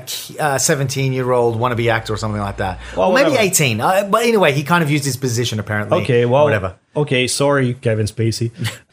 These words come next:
Speaker 2: <laughs> for, for misjudging your character.
Speaker 1: Yeah, it,
Speaker 2: Uh,
Speaker 1: don't take it out of context, man.
Speaker 2: Then, then, like, Harvey Weinstein, who,
Speaker 1: Yeah.
Speaker 2: who molested a bunch of women,
Speaker 1: Mm-hmm.
Speaker 2: even Louis C K, who,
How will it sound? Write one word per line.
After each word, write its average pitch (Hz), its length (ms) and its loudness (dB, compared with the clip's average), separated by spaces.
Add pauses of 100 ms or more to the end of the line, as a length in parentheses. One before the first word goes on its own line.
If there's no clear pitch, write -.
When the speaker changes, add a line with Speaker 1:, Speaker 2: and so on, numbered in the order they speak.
Speaker 2:
<laughs> - 0 - (480)
for, 131 520 -2
for 127 480 0 (100)
misjudging 127 920 2
your 120 220 2
character. 123 640 0
Speaker 1:
Yeah, 107 160 -4
it, 175 200 2
Speaker 2:
Uh, 302 200 4
Speaker 1:
don't 262 200 0
take 254 140 2
it 220 60 2
out 196 80 4
of 170 60 -2
context, 175 320 -2
man. 101 140 -12 (180)
Speaker 2:
Then, 139 400 4
then, 135 460 0
like, 123 280 0
Harvey 156 280 2
Weinstein, 123 600 2
who, 120 320 0
Speaker 1:
Yeah. 107 140 -2
Speaker 2:
who 123 140 0
molested 123 440 2
a - 20 4
bunch 120 240 2
of 110 100 2
women, 120 360 2 (200)
Speaker 1:
Mm-hmm. 127 220 -2
Speaker 2:
even 160 460 2 (280)
Louis 151 280 2
C 135 200 0
K, 135 500 0 (160)
who, 131 580 2